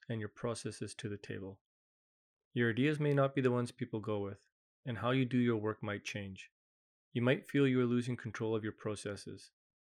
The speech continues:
but that is okay, because you are collaborating for the greater good. Let's talk about how we can create the right environment so that collaboration works. We all have accountabilities that span over different levels. There are people in teams that only own one or two services.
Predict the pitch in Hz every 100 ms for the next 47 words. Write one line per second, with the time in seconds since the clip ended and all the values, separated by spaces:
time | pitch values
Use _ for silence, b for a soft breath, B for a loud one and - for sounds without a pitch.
0 | _ - 113 113 110 107 - 98 95 -
1 | _ _ _ 135 110 101 120 120 - 104
2 | 104 113 120 - 101 101 101 98 95 95
3 | 90 _ _ _ _ _ _ - 135 -
4 | 143 135 135 127 123 - - 120 110 104
5 | 113 131 107 107 117 139 _ _ _ _
6 | - 110 107 - 107 104 107 104 104 -
7 | 98 98 98 - - _ _ _ _ _
8 | _ _ _ - 135 147 151 143 - 131
9 | 117 117 113 117 117 107 - 113 110 107
10 | 101 104 - 110 104 98 98 - _ _
11 | _ _ _ _ _ - 120 110 135 143
12 | 156 143 - 120 113 110 113 117 110 110
13 | 107 104 107 117 113 113 - 107 95 -
14 | -